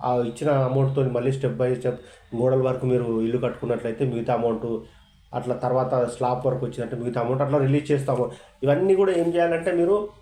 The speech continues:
మాటలతోని చెప్పడం ద్వారాగా ఇవి కాదు. ఎందుకంటే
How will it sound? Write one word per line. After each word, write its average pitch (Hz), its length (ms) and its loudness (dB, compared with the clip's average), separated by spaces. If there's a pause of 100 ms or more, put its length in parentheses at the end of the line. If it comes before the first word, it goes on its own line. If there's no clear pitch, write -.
(140)
మాటలతోని 156 840 2
చెప్పడం 143 540 0
ద్వారాగా 139 380 2
ఇవి 139 480 2 (300)
కాదు. 131 420 2
ఎందుకంటే 170 480 2